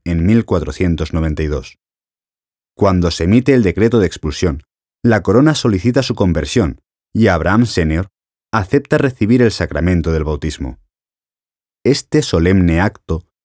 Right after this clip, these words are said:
se celebra en el monasterio Jerónimo de Guadalupe, el quince de julio de mil cuatrocientos noventa y dos.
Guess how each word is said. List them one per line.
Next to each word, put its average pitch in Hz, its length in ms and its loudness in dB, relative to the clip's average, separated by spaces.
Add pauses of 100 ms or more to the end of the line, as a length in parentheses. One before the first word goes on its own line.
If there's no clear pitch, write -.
(120)
se - 140 -2
celebra 139 380 2
en 139 100 4
el 107 140 4
monasterio 104 600 2
Jerónimo 98 520 2
de 90 100 2
Guadalupe, 85 600 -2 (340)
el 92 280 0
quince 131 400 2
de 80 100 0
julio 117 480 2 (120)
de 80 180 -2
mil 101 220 2
cuatrocientos 82 680 -2
noventa 78 300 -2
y 76 60 -4
dos. 69 300 -8